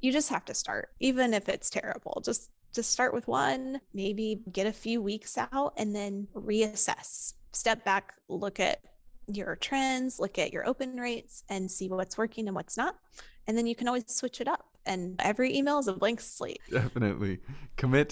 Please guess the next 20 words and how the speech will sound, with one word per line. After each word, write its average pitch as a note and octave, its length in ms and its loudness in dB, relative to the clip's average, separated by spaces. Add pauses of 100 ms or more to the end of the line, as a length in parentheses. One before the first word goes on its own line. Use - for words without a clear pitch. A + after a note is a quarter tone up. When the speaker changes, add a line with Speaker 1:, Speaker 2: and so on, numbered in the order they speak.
(100)
Speaker 2:
to B2+ 120 2
the G#2+ 80 0
learning B2 360 2
process A2 560 2
for A2 180 -4
sure. G#2+ 340 0 (120)
I B2 100 10
guess F3 220 6
on D#3+ 140 6
the C#3 100 6
other F3 240 8
side A#2 260 6
of A2 140 2
that G#2 260 2
then, G2+ 360 -2
what, C3+ 280 2
what D3+ 160 2
would E3+ 80 4
also D#3+ 300 4
be C#3 400 0